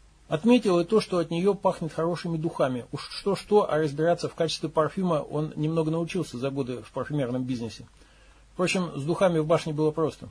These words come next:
Духов в башне было. Хоть задушись, хоть каждый день. Не все пошли на заправку спиртовок. Ольга уселась в кресло возле столика, отвинтила крышку термоса, взяв кружки, скептически заглянула в них, вынутым из кармана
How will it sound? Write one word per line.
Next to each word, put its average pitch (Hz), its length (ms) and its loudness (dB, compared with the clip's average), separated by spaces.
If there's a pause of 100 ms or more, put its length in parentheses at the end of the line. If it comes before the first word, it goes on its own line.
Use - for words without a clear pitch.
Духов 147 400 2
в 131 60 -2
башне 147 320 2
было. 127 380 2 (560)
Хоть 165 200 0
задушись, 151 480 -2
хоть - 180 -10
каждый 135 300 -4
день. 117 260 -4 (800)
Не 165 120 0
все 180 160 2
пошли 151 300 0
на 135 120 -2
заправку 139 340 -2
спиртовок. 131 560 -6 (1040)
Ольга 175 460 4
уселась 160 400 0
в - 60 -18
кресло 160 420 -2 (400)
возле 147 280 0
столика, 196 400 2
отвинтила 160 460 0
крышку 156 360 -2
термоса, 180 440 -2
взяв 139 260 0
кружки, 180 460 -4
скептически - 540 -8
заглянула 156 480 0
в 165 60 0
них, 165 200 -4 (760)
вынутым 165 480 2
из - 160 -8
кармана 165 460 0